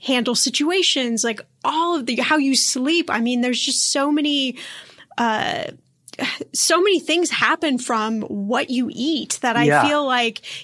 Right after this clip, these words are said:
Speaker 1: even if you just learn how to cook a few things, like, you're really doing a great <laughs> amount of justice to your overall life.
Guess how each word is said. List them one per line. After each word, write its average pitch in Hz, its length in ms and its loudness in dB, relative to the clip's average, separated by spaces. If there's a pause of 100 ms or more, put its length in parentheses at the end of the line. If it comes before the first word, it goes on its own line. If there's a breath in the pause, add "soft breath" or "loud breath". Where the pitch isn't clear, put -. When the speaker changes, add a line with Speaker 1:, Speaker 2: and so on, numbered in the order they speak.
Speaker 1:
even 320 320 2
if 302 240 -2
you 277 160 2
just 294 320 0
learn 277 300 0
how 269 180 2
to 233 80 0
cook 269 360 -2
a 233 80 0
few 285 380 2
things, 294 520 0
like, 208 200 -4
you're 247 120 0
really 294 480 2
doing 220 580 -2 (400 loud breath)
a 240 80 -2
great 277 280 2
<laughs> 269 60 2
amount 254 180 0
of 233 100 -4
justice 254 800 0
to - 160 -4
your 240 260 -2
overall 247 460 -2
life. 196 580 -4